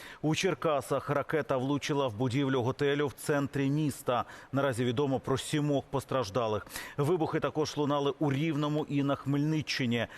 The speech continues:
У Львівській області ворог завдав трьох ракетних ударів по території Дрогобича. Два прильоти по промисловому об'єкту, один по приватному двоповерховому складу. Про це повідомляє Львівська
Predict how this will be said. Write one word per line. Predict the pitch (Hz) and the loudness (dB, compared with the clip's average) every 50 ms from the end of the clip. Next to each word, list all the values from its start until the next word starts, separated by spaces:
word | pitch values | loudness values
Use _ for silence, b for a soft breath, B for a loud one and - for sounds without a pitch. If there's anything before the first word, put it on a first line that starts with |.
| B B B B | B B B B
У | 147 156 170 | 0 2 2
Львівській | 165 156 151 185 180 151 - - - 160 | 2 2 2 0 0 -2 -2 -2 0 0
області | 151 139 117 131 120 - - 143 | 2 2 2 2 0 2 2 0
ворог | 127 131 147 143 135 123 104 | 2 2 2 2 2 0 0
завдав | 92 143 135 120 113 147 139 120 107 | 0 0 0 2 0 0 0 0 -2
трьох | - - 160 151 156 147 - 143 | -2 0 0 2 2 2 2 0
ракетних | 139 120 - 139 123 113 131 - - | 0 0 2 0 0 0 0 0 0
ударів | 131 120 135 139 139 135 120 | 0 0 2 2 2 0 0
по | - - 135 127 | 0 0 0 0
території | - - 131 123 - - 139 139 135 131 127 - B B B B B | 2 2 0 0 0 0 0 0 2 0 0 -2 B B B B B
Дрогобича. | 120 110 147 160 139 104 151 151 135 123 135 - - 143 127 120 110 - B B B B B | -4 0 2 2 2 2 2 2 2 2 0 0 0 0 0 0 -2 -4 B B B B B
Два | 123 104 104 170 143 156 160 151 | -4 -2 0 0 2 2 0 0
прильоти | - - 165 160 156 160 156 147 131 - - 143 127 | 0 0 0 2 2 2 2 2 2 0 0 0 0
по | 117 - - 139 135 123 | 0 0 0 0 0 0
промисловому | - - 151 143 143 139 - - 156 156 151 147 135 143 143 139 | 0 0 0 0 0 0 -2 0 0 2 2 2 2 2 2 2
об'єкту, | 127 107 117 120 131 113 - - - - 120 - | 0 0 0 2 2 0 0 -2 -4 -4 -2 0
один | - 143 139 110 160 160 156 131 | 0 0 0 2 2 0 0 0
по | - 143 117 | -2 -2 -4
приватному | - - - 135 139 135 120 135 135 135 - - 143 143 143 139 123 B B B B B | -2 -2 0 2 2 2 2 2 0 0 -2 -2 -2 0 0 0 0 B B B B B
двоповерховому | 104 98 139 123 139 151 139 - 147 139 131 120 - - 147 139 127 131 127 131 131 123 - B B | -2 -2 0 2 2 0 0 0 0 0 0 0 0 0 0 2 2 2 2 2 2 0 -2 B B
складу. | - - - - - 147 147 143 139 131 98 123 117 110 95 - B B B B B - | -14 -12 -8 -2 0 2 2 2 2 2 2 2 0 0 0 -4 B B B B B -2
Про | 127 147 143 | 0 0 0
це | - - - 160 156 151 | 0 -2 0 2 2 2
повідомляє | - 151 139 131 117 131 127 127 123 120 131 131 131 - - - | 2 0 0 0 2 2 2 2 2 2 2 2 0 0 0 0
Львівська | 131 127 127 117 131 135 120 101 - - - 139 123 120 113 | 0 2 2 2 2 2 0 -2 -4 -4 -2 0 0 0 -2